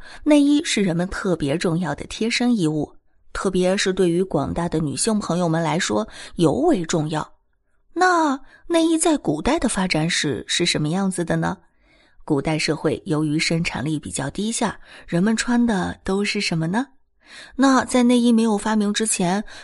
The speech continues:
对于不同朝代的人来说，穿的衣服又是什么样子的呢？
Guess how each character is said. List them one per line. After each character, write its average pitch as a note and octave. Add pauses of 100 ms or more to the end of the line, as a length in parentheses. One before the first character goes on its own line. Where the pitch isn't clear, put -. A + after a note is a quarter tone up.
对 F#3
于 E3+
不 G3
同 E3+
朝 E3
代 F3
的 D#3+
人 D#3+
来 E3+
说， A#3 (280)
穿 D4+
的 D4
衣 C4+
服 G3
又 C#4+
是 A#3
什 F3+
么 B2+
样 C#4+
子 A#3
的 G#3+
呢？ G3+